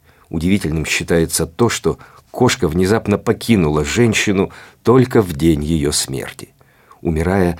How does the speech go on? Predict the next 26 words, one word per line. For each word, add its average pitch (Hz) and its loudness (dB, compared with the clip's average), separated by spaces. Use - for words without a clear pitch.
Зинаида 104 2
Николаевна 104 2
напрасно 104 -2
пыталась 82 0
отыскать 92 -2
рукой 90 4
верную 104 4
спутницу 107 -2
своих 98 2
последних 95 0
лет. - -2
Василий 107 2
Зиньковский 104 2
по 107 -2
всем 113 2
правилам 92 2
причастил 87 0
Зинаиду 101 2
вечером 98 2
первого 71 0
сентября 64 -6
тысяча 104 0
девятьсот 76 -2
сорок 71 -4
пятого 60 -6
года. 53 -12